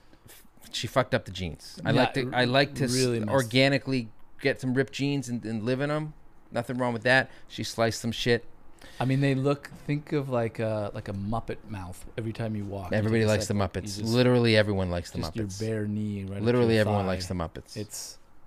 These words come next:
Speaker 1: Thank
Speaker 2: really?
Speaker 1: you for complimenting my
Speaker 2: Okay.
Speaker 1: jeans and my knees.
Speaker 2: Yeah, 'cause that's actually no-, the number one fashion statement in two thousand nineteen is Muppet,
Speaker 1: Muppet
Speaker 2: Muppet
Speaker 1: jeans.
Speaker 2: knees. Yeah.
Speaker 1: Muppet knees.
Speaker 2: Yeah.
Speaker 1: Okay.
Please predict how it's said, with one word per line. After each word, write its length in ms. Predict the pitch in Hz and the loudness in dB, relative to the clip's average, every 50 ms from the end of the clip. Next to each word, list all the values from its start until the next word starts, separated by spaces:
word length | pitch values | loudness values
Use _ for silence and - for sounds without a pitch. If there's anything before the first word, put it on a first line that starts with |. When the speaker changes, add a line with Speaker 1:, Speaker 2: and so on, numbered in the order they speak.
| - - - | -18 -16 -6
Speaker 1:
Thank 100 | - 113 | 0 2
Speaker 2:
really? 180 | 107 107 - - | 4 4 4 2
Speaker 1:
you 40 | |
for 100 | 107 117 | 2 0
complimenting 540 | - - 110 104 95 107 107 104 92 104 98 | 2 2 2 2 2 0 -2 -2 -2 0 0
my 80 | 101 98 | 0 -2
Speaker 2:
Okay. 160 | 92 98 104 | 0 0 0
Speaker 1:
jeans 320 | 101 92 87 - - - - - | 0 0 -2 -6 -10 -20 -12 -6
and 140 | 92 98 | -4 -2
my 120 | 98 90 92 | 0 0 0
knees. 360 | 98 101 101 101 95 87 127 | 0 0 0 0 0 0 0
Speaker 2:
Yeah, 200 | 120 113 104 85 - - - - - - - - | 0 -2 -2 -4 -10 -14 -20 -18 -16 -16 -12 -2
'cause 160 | - 156 131 | 0 2 6
that's 180 | 156 160 156 - | 6 4 6 6
actually 640 | 160 156 - - 151 139 131 131 123 117 120 120 - - - - | 4 4 4 2 0 2 2 2 2 2 0 -2 -4 -10 -10 -4
no-, 220 | - 123 123 127 | -2 0 0 0
the 160 | 123 117 120 | 0 -2 -2
number 260 | 117 120 113 120 120 120 | -2 0 0 0 0 0
one 260 | 113 113 113 113 104 | -2 -2 -2 -2 -4
fashion 360 | - - 107 107 - - 104 | -4 -4 -4 -4 -4 -6 -8
statement 400 | 98 - 101 95 92 90 92 95 - | -6 -6 -8 -8 -8 -10 -10 -10 -10
in 140 | 101 95 90 | -10 -12 -10
two 140 | - 107 | -10 -8
thousand 260 | 101 98 95 92 101 92 | -8 -8 -8 -8 -10 -10
nineteen 340 | 92 90 - - 113 104 | -12 -12 -10 -8 -8 -8
is 220 | 92 87 85 82 - - | -8 -10 -12 -14 -12 -10
Muppet, 280 | 104 113 - - 104 - | -8 -8 -8 -8 -6 -2
Speaker 1:
Muppet 280 | 117 110 104 107 - - | 0 2 4 4 4 4
Speaker 2:
Muppet 140 | 117 143 151 | 2 2 2
Speaker 1:
jeans. 260 | - - 120 120 120 117 104 | 2 2 2 4 4 2 0
Speaker 2:
knees. 320 | 101 95 92 90 - - - | -2 -6 -8 -8 -10 -12 -10
Yeah. 280 | - 120 117 107 101 98 - | -6 -6 -4 -4 -6 -4 0
Speaker 1:
Muppet 320 | 117 120 117 - - - | 2 2 2 2 0 -2
knees. 460 | 117 120 113 113 110 104 95 85 80 - | 0 2 4 4 4 4 2 0 -2 -2
Speaker 2:
Yeah. 280 | 127 127 120 110 95 82 95 92 | -2 -2 -2 -4 -6 -8 -10 -10
Speaker 1:
Okay. 220 | - - - - | -10 -10 -12 -12